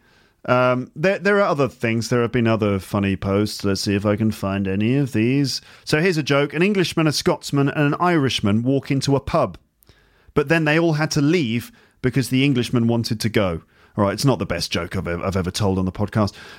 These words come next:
Not that this podcast is well known for, uh, top quality gags. Here's another one, all right? This is a, apparently, uh,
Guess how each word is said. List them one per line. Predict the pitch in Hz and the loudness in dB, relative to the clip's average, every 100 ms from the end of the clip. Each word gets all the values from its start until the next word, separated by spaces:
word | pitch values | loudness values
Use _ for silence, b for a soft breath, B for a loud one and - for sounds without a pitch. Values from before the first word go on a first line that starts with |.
| - | -2
Not | 214 | 0
that | 185 165 | 2 0
this | 160 | 2
podcast | 175 175 151 139 | 2 0 0 0
is | 143 | 0
well | 123 139 131 | 2 2 2
known | 131 120 | 2 0
for, | - 110 107 101 - b b b b b b b _ _ _ _ _ _ _ - | 0 0 2 -2 -8 b b b b b b b _ _ _ _ _ _ _ 0
uh, | 113 110 107 - _ - - _ _ | 2 2 0 -4 _ -20 -20 _ _
top | - - 165 - | -8 -2 -2 0
quality | - 156 139 139 | 0 0 2 0
gags. | 107 156 92 104 - - - b b | 0 0 0 -4 -6 -6 -8 b b
Here's | 220 220 | 0 2
another | 185 156 | 2 2
one, | 131 104 92 | 2 0 -2
all | - | -2
right? | 131 147 - | 0 0 0
This | 160 | -2
is | 160 | 0
a, | 147 139 131 120 b b b b _ _ _ - | 2 2 0 -6 b b b b _ _ _ -12
apparently, | 123 _ - 175 175 123 120 120 | -12 _ -2 0 0 0 2 4
uh, | 117 117 117 | 2 2 0